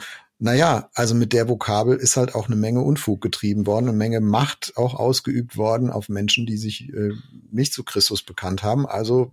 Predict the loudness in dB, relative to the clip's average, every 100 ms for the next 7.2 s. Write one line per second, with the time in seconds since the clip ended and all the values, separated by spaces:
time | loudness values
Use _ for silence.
0 | -14 -12 -2 0 2 0 0 -2 -2 0
1 | 2 4 4 4 2 2 2 2 2 0
2 | 0 0 0 0 -2 -10 _ 0 2 2
3 | 0 -14 _ _ _ _ _ -6 -4 -4
4 | -6 -12 _ _ _ _ _ -2 4 4
5 | 4 2 2 0 0 0 2 0 -2 2
6 | 2 0 -2 0 2 2 2 2 -2 -2
7 | -10